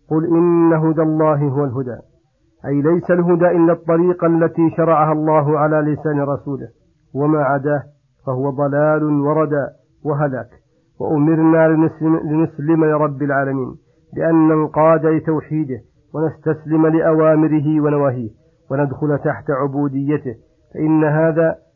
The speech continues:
أفضل نعمة أنعم الله بها على العباد، وأكمل تربية أوصلها إليهم. وأن أقيموا الصلاة، أي وأمرنا أن نقيم الصلاة بأركانها وشروطها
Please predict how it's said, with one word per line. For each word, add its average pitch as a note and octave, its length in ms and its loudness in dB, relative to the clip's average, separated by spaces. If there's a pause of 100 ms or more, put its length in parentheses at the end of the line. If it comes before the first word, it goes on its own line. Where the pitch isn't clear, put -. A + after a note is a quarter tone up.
(140)
أفضل D3+ 420 0
نعمة D#3+ 400 2
أنعم D#3+ 480 2
الله D3+ 440 0
بها C#3+ 260 -2
على C#3 200 0
العباد، C3 420 -6 (480)
وأكمل D#3+ 400 0
تربية D#3+ 800 0
أوصلها D#3 520 0
إليهم. B2+ 480 -6 (360)
وأن E3 260 0
أقيموا D3+ 400 -2
الصلاة، C#3 360 -4 (500)
أي D3+ 160 0
وأمرنا D#3+ 580 0 (400)
أن D3+ 200 2
نقيم D#3+ 500 0
الصلاة D#3 640 0
بأركانها D#3 1080 0
وشروطها D3+ 760 -4